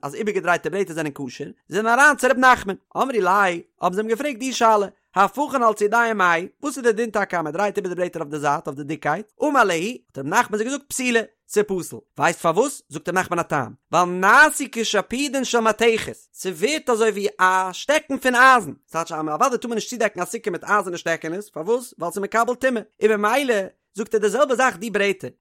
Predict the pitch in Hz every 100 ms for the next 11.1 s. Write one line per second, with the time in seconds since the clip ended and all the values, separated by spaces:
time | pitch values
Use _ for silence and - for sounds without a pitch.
0 | - 320 254 214 240 214 190 175 156 202
1 | 254 - 175 151 139 240 - 196 180 160
2 | 151 220 214 156 147 - 196 277 _ _
3 | 143 170 180 190 190 - 190 233 269 -
4 | 143 139 208 - 233 208 190 175 175 -
5 | 185 190 202 202 196 247 247 - _ -
6 | 208 220 220 226 294 185 254 262 190 180
7 | _ - 208 247 277 220 208 202 202 208
8 | 220 302 330 - - 180 190 190 185 175
9 | 160 151 139 - 143 220 294 214 165 151
10 | 240 190 - - 180 175 165 160 254 160